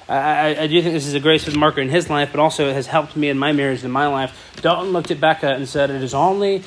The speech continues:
by the grace of God that we will not be there in ten years." And I remember first being like, "What are you talking about? There's some responsibility here." That, and, and then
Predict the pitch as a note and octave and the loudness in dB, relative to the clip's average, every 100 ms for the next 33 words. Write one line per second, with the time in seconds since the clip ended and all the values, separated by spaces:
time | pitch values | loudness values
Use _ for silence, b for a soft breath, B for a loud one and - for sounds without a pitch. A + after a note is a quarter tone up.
0 | B D3+ C#3 C3+ D3 F3 F3 C#3 B2 D3+ | B -2 -2 0 0 0 -2 -6 0 2
1 | C#3 G#2+ G#2 - B - B2 C#3 E3+ E3+ | 2 0 -8 -14 B -6 -2 2 4 4
2 | D#3+ D3 C#3 C#3+ C3 B2+ A#2+ - B2 A2 | 2 0 -2 -2 -2 -6 -8 -12 -14 -14
3 | G2 - - - - - - - - - | -16 -20 -20 -20 -20 -20 -20 -20 -20 -20
4 | - - - - - - - F3+ A#3 C#4 | -20 -20 -20 -20 -20 -10 2 4 4 6
5 | B3 - B3 C4+ B3 - A3+ G#3 G3 F#3 | 6 6 6 6 4 -2 -2 2 0 -2
6 | C4+ C#4+ B3+ D4 D4 A#3 F#3+ G3+ B3+ A#3+ | -4 -4 -2 -2 -2 -4 -4 -4 -6 -8
7 | A3+ B3 A#3 G3 A3 B3 G3+ D#3 D#3 D3+ | -2 0 0 -2 0 0 0 0 2 4
8 | D#3 E3+ E3+ E3 F3 F#3+ F#3+ - | 2 0 -2 0 2 2 2 -2